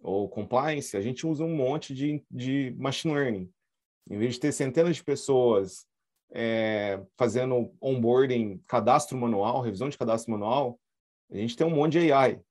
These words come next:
Então, é, é muita tecnologia aplicada pra gente chegar nesse, é, na melhor taxa, no pagamento mais rápido e de maneira sustentável. Então, é uma empresa extremamente sustentável, né?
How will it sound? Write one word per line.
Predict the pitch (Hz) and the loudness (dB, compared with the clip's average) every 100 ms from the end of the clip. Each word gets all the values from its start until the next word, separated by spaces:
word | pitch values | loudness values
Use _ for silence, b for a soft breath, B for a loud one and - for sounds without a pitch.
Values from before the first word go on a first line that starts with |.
| _ _ _ _ | _ _ _ _
Então, | 117 | -6
é, | 139 143 - | -4 -6 -2
é | 143 | 0
muita | 135 165 185 | 4 4 4
tecnologia | 180 170 160 156 135 139 | 2 0 0 2 4 2
aplicada | 139 151 - 123 135 | 2 -2 4 4 4
pra | 143 | -2
gente | 143 143 | -4 -4
chegar | - 139 120 120 | -2 4 6 6
nesse, | 127 131 - 135 127 120 104 98 | 4 -4 -6 -4 0 2 2 -2
é, | 101 101 92 90 90 _ _ | -4 -4 -4 -6 -10 _ _
na | 113 | 0
melhor | 127 139 | 2 2
taxa, | 143 127 143 - | 6 6 6 2
no | 151 | -2
pagamento | 127 139 135 131 135 | 0 0 0 -4 -6
mais | 143 - | -6 0
rápido | 139 - 185 | 4 4 2
e | |
de | 175 | 0
maneira | 185 160 170 | 2 2 2
sustentável. | 175 - - 202 190 135 120 98 95 _ _ _ _ _ _ | -2 -6 -6 -6 2 4 6 2 -8 _ _ _ _ _ _
Então, | 107 | -2
é | |
uma | 127 | 0
empresa | 139 139 147 151 | 2 6 6 4
extremamente | - 139 151 151 - | -2 -2 -2 -4 -6
sustentável, | 139 165 165 131 117 107 104 | -6 -4 0 2 2 2 -4
né? | 110 | -6